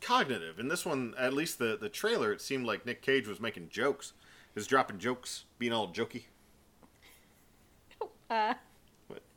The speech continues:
Speaker 2: <laughs> I don't know what you want me to say.
Speaker 1: I don't, I'm just saying, like, it's, it, for,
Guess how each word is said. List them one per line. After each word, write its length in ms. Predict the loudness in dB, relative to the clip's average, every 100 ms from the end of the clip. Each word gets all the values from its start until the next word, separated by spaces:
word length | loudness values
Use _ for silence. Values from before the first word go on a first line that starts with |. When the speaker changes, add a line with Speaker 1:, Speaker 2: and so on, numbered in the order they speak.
| _ -12
Speaker 2:
<laughs> 320 | -12 6 10
I 60 |
don't 140 | 10 6
know 80 | 0
what 160 | 0
you 80 | 0
want 140 | 0 -2
me 80 |
to 100 | -6
say. 320 | -4 -2 -2 6
Speaker 1:
I 80 | 8
don't, 120 | 10
I'm 160 | 8 6
just 140 | 6
saying, 140 | 6 10
like, 140 | 10
it's, 200 | 10 8 2
it, 440 | 2 2 2 -2 8
for, 280 | 12 12